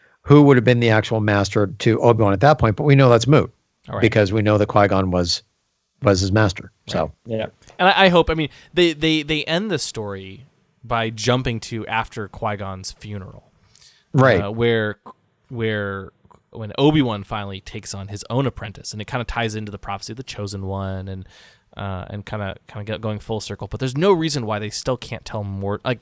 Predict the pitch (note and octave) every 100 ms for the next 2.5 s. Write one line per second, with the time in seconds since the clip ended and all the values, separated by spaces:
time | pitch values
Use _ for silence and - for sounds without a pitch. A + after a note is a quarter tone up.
0 | _ - G3 - E3 B2+ - _ - C#3+
1 | D#3+ D#3+ C3+ A2 _ A#2 A#2 - C#3+ B2+
2 | A#2+ G#2+ F#2+ F#2 -